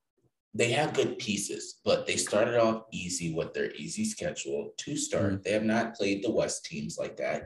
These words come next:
Speaker 1: yet. And then the Hornets, they're gonna be a decent team, I admit, because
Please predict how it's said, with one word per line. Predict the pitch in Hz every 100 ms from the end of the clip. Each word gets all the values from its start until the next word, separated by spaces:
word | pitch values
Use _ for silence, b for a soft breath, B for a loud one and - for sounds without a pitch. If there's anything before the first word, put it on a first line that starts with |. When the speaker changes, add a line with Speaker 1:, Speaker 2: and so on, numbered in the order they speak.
| -
Speaker 1:
yet. | 170 85 - - b b b b
And | 104
then | 104 101 101
the | 98
Hornets, | 135 165 120 107 - - _ _ _ _ _ _ -
they're | 254
gonna | 339 220
be | 170
a | 123
decent | 104 - -
team, | - 82 - - _ _
I | 160
admit, | 180 107 101 107 -
because | 110 139 127 113 110